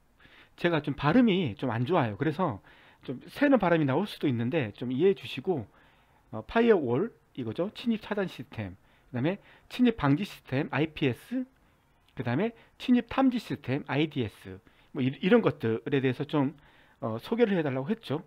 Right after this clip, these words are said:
근데, 음, 요청한 거 보면 아시겠지만 각각 역할과 종류 등을, 내용을 봐도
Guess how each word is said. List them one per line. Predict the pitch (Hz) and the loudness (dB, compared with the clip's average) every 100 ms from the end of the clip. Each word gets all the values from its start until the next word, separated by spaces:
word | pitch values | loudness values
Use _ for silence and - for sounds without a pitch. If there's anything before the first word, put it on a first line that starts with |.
| _ _ _ | _ _ _
근데, | - 151 208 160 104 _ - - _ _ - | -6 2 4 4 -2 _ -20 -20 _ _ -6
음, | 170 160 165 - | -4 -4 -8 -6
요청한 | 185 - 262 254 | -4 2 4 4
거 | |
보면 | 170 147 180 190 131 _ _ | 2 2 2 2 -2 _ _
아시겠지만 | 131 - 151 185 208 120 - _ _ _ _ | -12 -6 -6 -2 -4 -4 -8 _ _ _ _
각각 | 160 220 175 | -4 -2 -2
역할과 | 135 - 240 220 180 | -2 4 4 4 2
종류 | - 165 190 | 2 0 2
등을, | 165 180 190 - _ | 0 0 -2 -6 _
내용을 | - 160 226 226 | -2 2 4 4
봐도 | 123 120 190 135 | 0 0 0 0